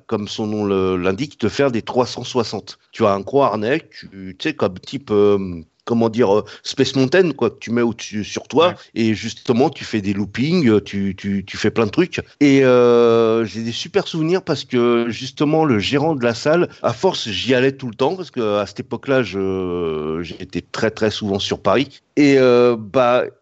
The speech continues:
Speaker 1: comme il y avait pas souvent des gens qui passaient, moi, je mettais ma pièce, et pour attirer le chaland, parce que,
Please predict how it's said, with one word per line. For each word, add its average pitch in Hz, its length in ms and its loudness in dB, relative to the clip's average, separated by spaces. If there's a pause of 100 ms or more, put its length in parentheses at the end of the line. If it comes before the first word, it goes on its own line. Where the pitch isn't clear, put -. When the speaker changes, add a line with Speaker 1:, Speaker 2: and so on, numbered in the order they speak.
(200)
Speaker 1:
comme 190 180 0
il 185 40 0
y 175 40 2
avait 143 240 0
pas 175 400 -6
souvent 147 400 -6
des 127 140 0
gens 131 160 0
qui - 200 -12
passaient, 151 480 0 (240)
moi, 139 120 0
je 139 80 -6
mettais 147 320 -2
ma 139 160 2
pièce, 160 360 0 (140)
et 170 140 2
pour 165 280 -4
attirer 135 320 -2
le 127 60 -4
chaland, 147 380 2
parce - 220 -12
que, 113 340 -2